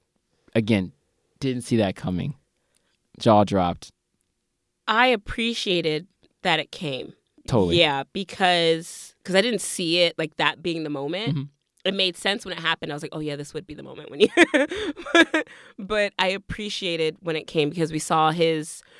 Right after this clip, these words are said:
Speaker 2: reaction, which wasn't the best, but also the realization of just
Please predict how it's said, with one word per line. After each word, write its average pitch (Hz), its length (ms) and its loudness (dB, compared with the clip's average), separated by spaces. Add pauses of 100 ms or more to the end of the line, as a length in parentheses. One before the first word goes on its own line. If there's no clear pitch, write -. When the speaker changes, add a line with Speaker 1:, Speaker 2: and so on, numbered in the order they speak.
(140)
Speaker 2:
reaction, 180 520 2
which 190 140 -6
wasn't 180 220 -2
the 196 40 -6
best, 175 600 -2 (240)
but 185 140 0
also 165 800 2 (220)
the 170 220 -4
realization 156 1040 0 (320)
of 156 200 -4
just - 640 -4